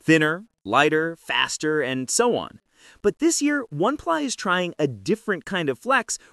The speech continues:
with the upcoming OnePlus fifteen. Not just about power or cameras, but about how tough the phone actually is. And that's interesting, because in a world where flagships feel more fragile than ever,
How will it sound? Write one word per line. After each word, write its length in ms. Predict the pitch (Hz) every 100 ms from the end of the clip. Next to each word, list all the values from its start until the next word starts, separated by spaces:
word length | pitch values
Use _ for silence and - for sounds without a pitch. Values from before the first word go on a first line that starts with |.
| -
with 100 | 151
the 120 | 180
upcoming 520 | 214 - 269 254 226
OnePlus 540 | 147 175 190 - 156 -
fifteen. 600 | 147 - - 254 113 - _ _ _ _ 156
Not 180 | 285
just 240 | - 440 -
about 300 | 220 165 -
power 500 | - 175 185 190 147
or 120 | 123
cameras, 580 | 117 220 269 190 117 - - - _
but 120 | - 208
about 260 | 220 196
how 220 | - 226 233 -
tough 400 | - 285 262 -
the 120 | 160
phone 280 | 170 190 185 - 160
actually 460 | 180 - 180 180
is. 500 | - 190 262 - - - _ _ -
And 100 | 156
that's 220 | 349 -
interesting, 480 | 330 214 - 87 - _ - -
because 300 | 208 254 -
in 180 | 214
a 40 | 214
world 380 | 180 247 339 247
where 160 | 247
flagships 680 | - 160 165 196 - 269 -
feel 240 | - 196 175
more 340 | 131 135 180
fragile 520 | - 143 139 151 202
than 180 | 147 131
ever, 360 | - 120 202 240